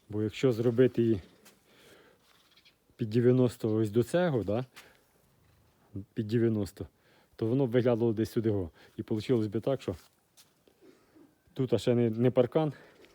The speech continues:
а вже ця рамка впирається в паркан. Ось так от, все дуже просто. Дуже просто і надійно.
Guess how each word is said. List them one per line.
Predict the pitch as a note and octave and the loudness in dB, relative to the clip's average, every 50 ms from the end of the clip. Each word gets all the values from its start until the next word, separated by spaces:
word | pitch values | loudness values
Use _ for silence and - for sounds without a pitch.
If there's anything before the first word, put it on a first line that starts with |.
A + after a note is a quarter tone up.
| _ _ _ _ _ - - - - - - - _ - | _ _ _ _ _ -20 -20 -20 -20 -20 -20 -20 _ -6
а | G#2 G#2 | -6 -2
вже | G2+ A#2 A#2 A2 | 0 0 -2 0
ця | - - A#2+ G#2+ - - _ _ | 0 0 -2 -2 -2 -8 _ _
рамка | - A#2 B2+ C3+ C3 A#2 - G#2+ - - _ _ - _ _ _ _ _ _ _ _ _ | -4 -2 0 0 0 -2 -4 -6 -6 -8 _ _ -20 _ _ _ _ _ _ _ _ _
впирається | - - - A#2 A2 A2+ A2+ G#2+ G#2 - - A2 | -20 -6 -4 -2 0 0 0 0 -2 -2 -4 -6
в | |
паркан. | - - G#2 F#2+ - - G2 E2 - - - - _ _ - _ _ _ _ _ _ _ _ _ _ _ _ _ _ _ _ _ _ - - _ _ _ _ _ _ _ _ _ | -4 -4 -8 -6 -6 -8 -10 -10 -12 -18 -20 -20 _ _ -20 _ _ _ _ _ _ _ _ _ _ _ _ _ _ _ _ _ _ -20 -20 _ _ _ _ _ _ _ _ _
Ось | A#2+ A2+ | -14 -10
так | _ - B2+ - | _ -6 -6 -6
от, | - G2 F2+ F2+ - - - | -8 -12 -12 -14 -20 -16 -16
все | - - G#2+ | -10 -10 -6
дуже | G2 G#2+ - - | -6 -4 -6 -6
просто. | - - G2+ F#2 - - - - - - - - - - - - - - - - - - - - - - - - - - - - - - - - - - - - - - - - - - | -6 -8 -10 -10 -10 -14 -20 -20 -20 -20 -20 -20 -20 -20 -20 -20 -20 -20 -20 -20 -20 -20 -18 -18 -18 -16 -12 -12 -12 -12 -12 -16 -18 -20 -20 -20 -20 -20 -20 -20 -20 -20 -20 -20 -12 -6
Дуже | A#2+ C3 B2 B2 | -4 -2 -2 0
просто | A#2+ - C#3 C3+ - - | 2 2 2 2 4 2
і | B2 A#2 | 2 2
надійно. | A#2 A#2 G#2+ A2 G#2+ G2 F2+ F2+ | 2 0 0 -2 -4 -4 -4 -6